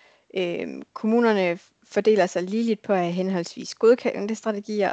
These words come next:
og have en proces og en retning for de kommende strategier. Øhm, og, og ligesom have noget,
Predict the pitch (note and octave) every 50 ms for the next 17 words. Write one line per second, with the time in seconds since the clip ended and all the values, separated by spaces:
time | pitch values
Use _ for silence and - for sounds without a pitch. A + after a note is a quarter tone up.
0 | - _ - F#3 F#3 F#3+ F#3 F3+ F3+ - - F3+ - - - G3+ G#3+ - - -
1 | - F3+ F3 F3 - - F3 F#3 _ - E3 E3 F3 - - - F#3 F#3 - _
2 | _ _ _ _ - - - - - G3+ G3 G#3 G3+ F#3 - - - - _ _
3 | - - - _ _ _ _ _ _ _ _ _ _ _ _ _ - - E3+ E3
4 | - - - - - - - F#3+ - _ _ _ _ _ _ _ _ _ - -
5 | E3+ E3+ E3 - - - F3 E3 E3+ F3+ F#3 F#3+ - F#3+ F3+ F#3+ F#3+ G3 G3 F#3+
6 | F#3 F3 F3 F3 -